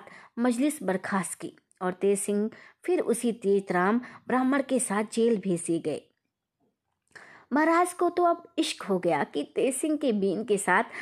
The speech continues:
रंभा का गाना सुने। फिर दूसरे रोज महफिल हुई और उसी चेतराम ब्राह्मण को भेजकर तेज सिंह बुलाए गए। उस रोज भी एक बोल बजाकर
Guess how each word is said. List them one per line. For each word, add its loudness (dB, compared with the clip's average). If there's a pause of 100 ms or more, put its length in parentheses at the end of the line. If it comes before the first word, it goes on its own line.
(220)
रंभा 4
का 2
गाना 2
सुने। -6 (420)
फिर -2
दूसरे 2
रोज 0 (320)
महफिल 0
हुई -4 (160)
और -2
उसी -2
चेतराम 0 (300)
ब्राह्मण 2
को 0
भेजकर 0 (160)
तेज 0
सिंह -2
बुलाए 0
गए। -8 (800)
उस -2
रोज 2
भी 2
एक 2
बोल 0
बजाकर 0